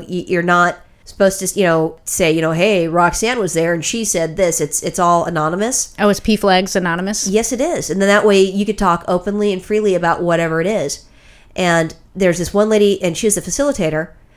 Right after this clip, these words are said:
Speaker 1: that started the meeting off, and she kinda told her story, you know, about how she was when she found out that her son was gay, and how she, you know, went through this whole entire process. And it was, it was really interesting seeing it from a parent's perspective. I know the way that in my, in, you know, my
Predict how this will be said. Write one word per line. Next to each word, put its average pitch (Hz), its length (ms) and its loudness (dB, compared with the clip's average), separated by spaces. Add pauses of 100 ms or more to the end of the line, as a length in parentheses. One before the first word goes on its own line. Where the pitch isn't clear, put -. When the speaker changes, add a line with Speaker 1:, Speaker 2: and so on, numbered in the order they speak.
(140)
Speaker 1:
that 175 140 -2
started 196 320 2
the 202 80 0
meeting 190 320 0
off, 175 300 0
and 175 120 -6
she 190 120 -4
kinda 175 260 -2
told 170 220 -4
her - 160 -2
story, 139 540 -4 (100)
you 180 100 -4
know, 160 100 0
about 160 280 0
how 170 180 2
she 180 200 -4
was 165 420 0
when 156 80 -4
she - 160 -8
found 160 240 -2
out 156 160 -2
that 151 120 -6
her 160 100 -4
son 240 240 -2
was 220 120 -2
gay, 151 320 -4 (340)
and 170 280 2
how 170 240 2
she, 170 440 -2
you 170 100 0
know, 165 120 2
went 175 260 0
through 226 180 0
this 185 120 -2
whole 180 240 0
entire 165 320 -2
process. 180 720 -4
And 185 80 -2
it - 60 0
was, 180 100 -2
it 196 120 -2
was 180 160 0
really 208 360 2
interesting 220 380 -4
seeing 185 180 -4
it 185 120 -8
from 165 200 -2
a - 80 -10
parent's 175 320 -6
perspective. 165 640 -6 (240)
I 233 120 2
know 240 320 2
the 170 120 0
way 175 120 6
that 156 280 -4 (240)
in 170 140 -4
my, 196 420 2 (160)
in, 165 160 -2
you 160 80 -2
know, 165 160 -4
my 180 360 2